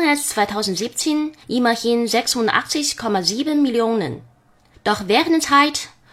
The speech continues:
heutzutage ein immer wertvolleres Gut zu werden scheint, fährt der aktuelle I C E vier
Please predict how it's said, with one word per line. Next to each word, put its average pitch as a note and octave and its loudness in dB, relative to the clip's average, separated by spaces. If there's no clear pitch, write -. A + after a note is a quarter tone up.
heutzutage D4 2
ein G3 2
immer G3 -2
wertvolleres D4 0
Gut B3 -4
zu G3 -6
werden B3 0
scheint, A3 -4
fährt G#3 0
der F#3+ 2
aktuelle C#4 0
I C4+ -4
C - -4
E A#3 0
vier D4 -2